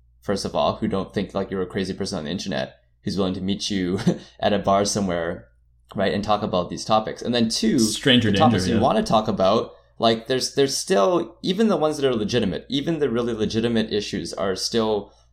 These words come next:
Speaker 1: considered fringe by others, right? So you may feel in public self-conscious about it. You may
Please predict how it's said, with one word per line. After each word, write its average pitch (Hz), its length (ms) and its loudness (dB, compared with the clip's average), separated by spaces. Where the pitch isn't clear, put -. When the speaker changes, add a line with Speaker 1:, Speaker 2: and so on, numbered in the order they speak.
Speaker 1:
considered 104 460 -2
fringe 101 560 -2
by 85 80 -2
others, - 440 -6
right? 87 180 -6
So 110 120 -4
you 107 60 2
may 120 200 0
feel 113 340 0
in 110 140 -4
public 113 300 -4
self-conscious 107 520 -4
about 65 220 -6
it. - 60 -10
You 95 120 -6
may 95 400 -4